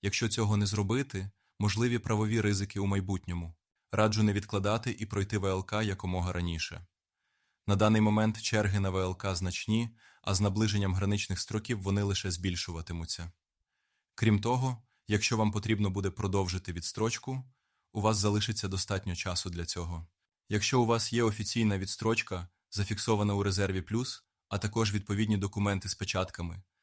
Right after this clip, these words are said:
то підстав для затримання немає. Фізично затримати або примусово відправити на медкомісію без відповідних документів вони не мають права.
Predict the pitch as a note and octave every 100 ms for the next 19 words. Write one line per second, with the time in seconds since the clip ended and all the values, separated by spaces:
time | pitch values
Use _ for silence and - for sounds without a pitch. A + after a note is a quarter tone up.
0 | _ _ G2+ F#2+ G2+ - A2 G2 F#2 F#2
1 | - G#2 G2+ F#2+ F#2 F#2 F2 E2+ F#2+ -
2 | _ _ _ _ _ _ _ - G2+ A#2
3 | - A#2 G2+ F#2+ A2 A2 G2 F#2 F#2+ G2
4 | G2+ G2+ - G#2+ F#2+ F#2 - G2 F#2+ F2+
5 | F#2+ G2 G2 G#2+ A2 A2 - F2 F2 F#2+
6 | F#2+ - G2+ G#2 G2 F#2 F#2 G2 G#2+ A2
7 | A#2 A#2 _ _ - G2+ G#2+ G#2+ G#2+ G#2
8 | G2+ - E2+ D#2+ D#2+